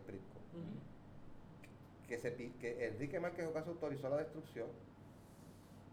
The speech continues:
Speaker 1: Entonces, a raíz de que él autorizó esa destrucción,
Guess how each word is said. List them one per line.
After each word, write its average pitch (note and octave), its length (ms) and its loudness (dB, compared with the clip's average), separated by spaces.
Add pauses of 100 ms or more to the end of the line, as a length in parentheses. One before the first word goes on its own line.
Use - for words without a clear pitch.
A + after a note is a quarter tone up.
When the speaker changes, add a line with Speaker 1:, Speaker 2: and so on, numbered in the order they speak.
(140)
Speaker 1:
Entonces, - 360 2
a A2 100 4
raíz G#2 280 6
de F#3+ 120 6
que F#3 80 4
él E3+ 80 8
autorizó E3+ 340 4
esa D#3+ 140 6
destrucción, C3 580 2